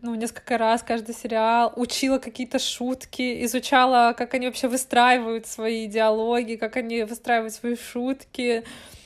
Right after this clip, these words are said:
впитывала, в общем, эту информа-, я воспринимала это как учебное пособие <laughs> по тому, как шутить шутки.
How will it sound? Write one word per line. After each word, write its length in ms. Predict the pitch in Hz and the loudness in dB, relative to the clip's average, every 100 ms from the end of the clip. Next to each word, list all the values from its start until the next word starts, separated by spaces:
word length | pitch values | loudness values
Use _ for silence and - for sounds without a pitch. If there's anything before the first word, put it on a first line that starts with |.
| - | -18
впитывала, 680 | - - 311 311 269 262 247 | -8 4 6 6 6 6 6
в 60 | |
общем, 280 | 247 - 254 | 2 -2 -6
эту 160 | 254 247 | -4 -4
информа-, 400 | 240 247 233 254 | -2 0 0 4
я 120 | 269 | 8
воспринимала 500 | 320 330 285 294 320 | 8 6 0 6 8
это 180 | 285 277 | 8 4
как 180 | - 262 | -2 -4
учебное 560 | 277 - 277 240 247 240 | -2 2 2 2 -2 -2
пособие 720 | 262 269 - 240 214 220 269 | 0 -2 0 0 2 4 8
<laughs> 1400 | 311 370 339 381 381 - - - 427 392 - - _ - | 8 8 6 4 0 -14 -10 -8 -8 -8 -12 -18 _ 0
по 540 | 247 247 240 240 226 | 4 6 8 6 4
тому, 260 | 226 240 294 | 0 -2 0
как 240 | 285 240 | 2 0
шутить 340 | - 226 - 240 | 0 -12 -12 -12
шутки. 580 | - 220 214 - 233 | -12 -14 -16 -18 -18